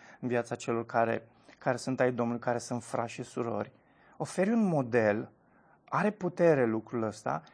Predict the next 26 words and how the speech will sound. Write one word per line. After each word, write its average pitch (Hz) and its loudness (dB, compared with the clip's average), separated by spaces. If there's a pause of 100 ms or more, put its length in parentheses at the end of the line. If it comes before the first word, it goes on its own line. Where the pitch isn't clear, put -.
(120)
și - -6
uneori 226 0
pare 240 2
mai 226 0
pragmatic 214 0
pentru 151 -2
oameni 143 4
decât 127 -4
să - -8
vorbești 127 -2
despre 123 -8
modelul 123 -2
lui 110 -6
Isus, - -10
ok? - -16
E 135 -6 (160)
atât 165 -2
de 160 0
general, 131 -2
atât 120 -8
de 139 -2
abstract. - -8 (640)
Și - -12
cred - -6
că - -14
asta - -8